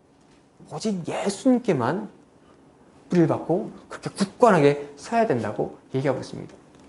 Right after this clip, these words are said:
누가 철학과 헛된 속임수로 너희를 사로잡을까 주의하라. 이것은 사람의 전통과 세상의 초등학문의 따름이요 그리스도를 따름이 아니니라.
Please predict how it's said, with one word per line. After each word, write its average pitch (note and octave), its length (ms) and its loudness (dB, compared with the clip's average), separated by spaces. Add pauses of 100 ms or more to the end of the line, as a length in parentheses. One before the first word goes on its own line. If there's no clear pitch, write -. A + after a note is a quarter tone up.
(260)
누가 G3 260 8
철학과 G#3+ 300 8
헛된 A3+ 280 8
속임수로 A3 360 4
너희를 G#3 280 10
사로잡을까 G#3+ 640 2
주의하라. F3 460 4 (440)
이것은 E3 320 0
사람의 A#3 460 2
전통과 G3+ 580 6
세상의 G3+ 400 0
초등학문의 A3 520 0
따름이요 G#3 760 4
그리스도를 F3+ 400 4
따름이 E3+ 340 4
아니니라. C#3+ 400 4